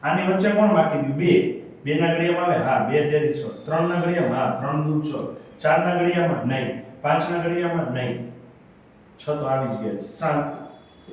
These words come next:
એક ના ઘડિયામાં? સાત ના ઘડિયામાં. એના સિવાય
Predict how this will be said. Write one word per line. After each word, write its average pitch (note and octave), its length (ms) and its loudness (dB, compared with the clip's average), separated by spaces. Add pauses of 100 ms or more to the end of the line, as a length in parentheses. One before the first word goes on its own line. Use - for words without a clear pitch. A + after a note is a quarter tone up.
(160)
એક E3 220 0
ના F3 80 0
ઘડિયામાં? F3+ 460 2
સાત E3+ 280 -2
ના C#3+ 80 -4
ઘડિયામાં. G#2+ 480 -6
એના E3+ 180 0
સિવાય F3 440 -2